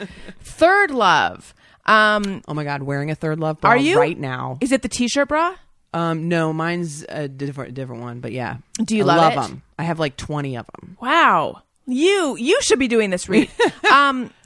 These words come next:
Speaker 1: Third Love has more sizes than any other, than most other brands.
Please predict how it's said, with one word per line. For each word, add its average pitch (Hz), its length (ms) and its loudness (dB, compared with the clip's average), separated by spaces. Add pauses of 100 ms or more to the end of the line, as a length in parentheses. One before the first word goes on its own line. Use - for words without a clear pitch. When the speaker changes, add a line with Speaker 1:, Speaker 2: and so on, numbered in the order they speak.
(140)
Speaker 1:
Third 370 240 4
Love 370 160 6
has 311 240 2
more 262 280 4
sizes 240 760 0
than 208 160 0
any 233 340 0
other, 214 240 2
than 214 280 -2
most 247 280 2
other 185 220 2
brands. 143 560 -4